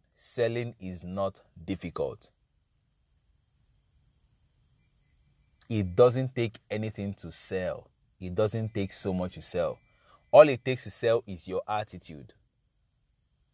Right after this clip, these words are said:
Is your attitude. You need a positive attitude to be a very good salesperson. And guess what? You are a salesperson right now. Whether you are a closer or you are a,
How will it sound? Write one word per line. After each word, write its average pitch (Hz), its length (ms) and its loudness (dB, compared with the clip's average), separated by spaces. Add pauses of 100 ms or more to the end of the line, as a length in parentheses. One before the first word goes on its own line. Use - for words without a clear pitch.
(760)
Is 101 260 -2
your 98 220 4
attitude. 98 580 0
You 104 100 -4
need 131 120 -2
a 101 60 -2
positive 113 400 -4
attitude 101 320 2
to 90 80 -8
be 101 180 -4
a 92 60 -2
very 98 320 -2
good 85 340 -10 (220)
salesperson. - 1120 -6 (680)
And 98 220 -2
guess 190 260 8
what? 82 300 -6
You 107 220 0
are 107 80 6
a 104 60 0
salesperson 110 720 -2
right 92 240 0
now. 117 440 -6 (960)
Whether 131 240 10
you 113 240 2
are 92 260 0
a 90 400 -8 (680)
closer 131 580 8 (400)
or 95 160 0
you 92 260 -6
are 92 220 2
a, 87 480 -10